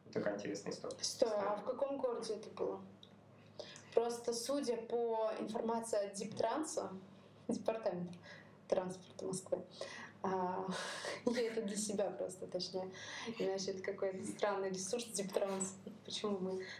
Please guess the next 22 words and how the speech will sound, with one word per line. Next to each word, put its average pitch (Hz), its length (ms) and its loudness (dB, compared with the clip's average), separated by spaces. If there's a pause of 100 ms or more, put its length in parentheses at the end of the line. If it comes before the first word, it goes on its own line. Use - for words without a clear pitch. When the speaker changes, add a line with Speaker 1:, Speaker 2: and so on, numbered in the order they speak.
Speaker 2:
на 208 60 4
него 196 220 2
ссылаемся? 185 400 0 (220)
Короче, 226 340 2
судя 233 260 2
по 233 100 2
информации 226 640 2
от 190 60 0
Диптранса, 214 560 2
Москва 208 500 2 (100)
самый, 208 520 4
э, 185 320 4
развитый 196 720 0
город. 180 440 4
И 185 60 0
только 220 380 2
в 196 100 -2
Москве 196 640 2
в - 40 -8
таком 185 280 0
масштабе 190 580 2 (220)
подключили 208 580 0